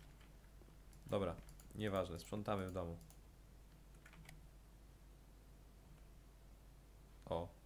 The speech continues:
możemy sobie posiedzieć elegancko. E, dobra, dobra, to zostawiamy.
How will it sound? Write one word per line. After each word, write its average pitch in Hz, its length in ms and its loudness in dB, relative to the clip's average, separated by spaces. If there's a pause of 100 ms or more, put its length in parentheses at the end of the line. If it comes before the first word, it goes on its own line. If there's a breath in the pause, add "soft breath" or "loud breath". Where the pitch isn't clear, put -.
możemy 107 300 4
sobie 90 220 4
posiedzieć 107 500 4
elegancko. 95 640 4 (1700 loud breath)
E, 92 420 6
dobra, 92 300 6
dobra, 87 260 6
to 98 240 6
zostawiamy. 95 1040 6